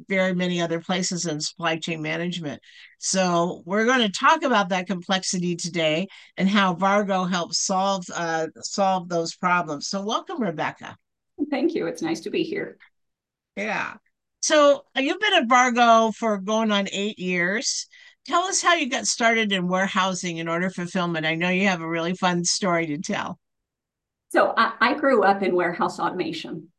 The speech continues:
Speaker 2: My dad has designed warehouse automation systems since the mid-seventies. And so I literally grew up riding conveyor.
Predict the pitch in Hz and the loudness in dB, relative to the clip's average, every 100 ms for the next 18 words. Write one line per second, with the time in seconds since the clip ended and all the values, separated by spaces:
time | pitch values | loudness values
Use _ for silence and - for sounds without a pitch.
0 | _ - 202 202 190 208 208 185 - 190 | _ -2 0 2 2 4 2 0 -4 -6
1 | 185 180 190 190 185 196 190 190 170 175 | 0 2 2 2 0 2 0 0 0 -2
2 | - 208 214 208 - 240 240 - 233 - | -2 -4 -2 -4 -2 -2 -2 -2 -4 -4
3 | 185 175 165 - - 214 233 277 302 - | -4 -4 -4 -6 -4 -4 -4 -4 -6 -10
4 | - - 208 - 190 170 208 202 208 214 | -10 -4 -2 -2 -2 2 2 2 2 2
5 | 185 170 160 160 190 185 190 170 - - | 0 -2 -6 -2 2 4 6 4 0 -4
6 | 180 165 160 151 - - 185 175 - - | 2 2 2 -2 -4 -4 -2 -2 -2 -6